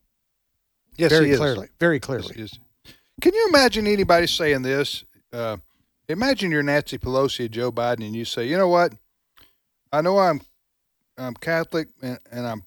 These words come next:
Speaker 1: personally opposed to slavery, but I, I'm for the, I'm for, uh, everybody else having the right to have slaves."
Speaker 2: Hmm.
Speaker 1: Well,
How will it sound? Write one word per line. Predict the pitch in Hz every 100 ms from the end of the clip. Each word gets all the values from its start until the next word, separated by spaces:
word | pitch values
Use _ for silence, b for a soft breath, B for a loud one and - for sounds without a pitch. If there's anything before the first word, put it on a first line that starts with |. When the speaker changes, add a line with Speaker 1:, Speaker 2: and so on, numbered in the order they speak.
| _
Speaker 1:
personally | 180 160 - 131
opposed | 113 139 147 139 -
to |
slavery, | 110 127 120 120 117 120 117 - _ _ _ _ _ _
but | 127 120
I, | 135 180 147 196
I'm | 214 -
for | 143
the, | 117 - -
I'm | 165 190
for, | - 127 95 - _ _ _ _ _ _ _ _ _
uh, | 123 117 107 131
everybody | 143 147 151 147 147
else | 135
having | 135 123
the | 123
right | 123 127
to | -
have | 113 117
slaves." | - 123 113 104 87 -
Speaker 2:
Hmm. | 113 104 95 85 -
Speaker 1:
Well, | 139